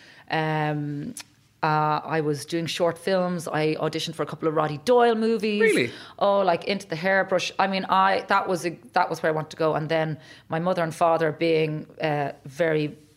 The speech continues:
Speaker 1: um, education oriented, uh, they said, "Well, you can, but you need to get your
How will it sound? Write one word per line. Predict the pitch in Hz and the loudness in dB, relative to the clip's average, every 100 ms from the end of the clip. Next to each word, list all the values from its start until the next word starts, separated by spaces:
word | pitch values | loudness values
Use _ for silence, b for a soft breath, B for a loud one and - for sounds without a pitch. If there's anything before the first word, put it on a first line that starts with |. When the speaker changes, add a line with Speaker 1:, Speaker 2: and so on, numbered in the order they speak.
| _ _ - 208 | _ _ -16 -10
Speaker 1:
um, | 143 143 139 131 B B B - | -8 -6 -8 -10 B B B -4
education | 165 160 - 185 175 175 156 151 _ | -4 -6 -4 -2 -2 -2 -4 -6 _
oriented, | 170 160 156 147 147 - B B B - | 0 0 -2 -4 -6 -10 B B B -6
uh, | 156 151 147 | -2 -2 0
they | 165 | 0
said, | 160 - 151 - | 0 0 -2 -2
"Well, | 160 | -4
you | 151 | -4
can, | - 233 214 214 | -2 2 4 2
but | 196 - | 0 -6
you | |
need | 165 160 | -4 -4
to | 151 | -4
get | 160 147 | -4 -4
your | 160 147 151 | -2 0 0